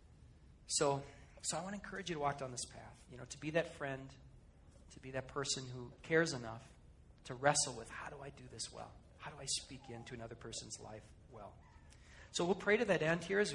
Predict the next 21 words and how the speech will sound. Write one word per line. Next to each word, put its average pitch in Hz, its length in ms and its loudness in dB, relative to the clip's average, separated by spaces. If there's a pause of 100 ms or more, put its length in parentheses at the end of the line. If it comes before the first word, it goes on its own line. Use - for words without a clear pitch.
as 135 120 -6
we 135 60 -10
close 165 500 2
our 143 100 0
service 156 460 0
today. 151 280 0
And 147 120 -2
after 185 320 6
the 170 80 -2
service, 143 480 -2 (360)
if 135 120 -8
you'd 185 100 -2
like 180 140 4
to 165 60 -6
pray 156 260 0
about 170 400 0
these 147 240 0
things 190 180 -2
with 139 100 2
someone 160 260 4
else, - 340 0